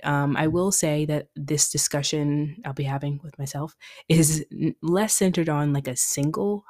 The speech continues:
hyped book, because there are a lot. Um, I'm recording this in June of twenty twenty-three, and right now the book that is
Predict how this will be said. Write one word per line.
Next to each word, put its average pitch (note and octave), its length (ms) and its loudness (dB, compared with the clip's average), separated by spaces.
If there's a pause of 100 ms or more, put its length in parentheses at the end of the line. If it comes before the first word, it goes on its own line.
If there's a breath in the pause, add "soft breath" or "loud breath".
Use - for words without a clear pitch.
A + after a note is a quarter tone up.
hyped G3+ 240 -4
book, G3+ 300 -2 (260)
because A3 280 6
there F#3+ 280 0
are D3+ 400 -2
a D3 60 0
lot. B2 580 -4
Um, C3 460 0
I'm C#3+ 240 2
recording D3+ 460 0
this C#3+ 200 0
in C#3+ 180 2
June C#3 300 0
of C#3 220 -2
twenty C#3+ 260 -4
twenty-three, C#3+ 540 -4
and C#3 100 0
right C3 180 -4
now C#3 320 -2 (420 loud breath)
the C#3+ 40 -2
book C#3+ 220 0
that D3 160 0
is C#3 200 -2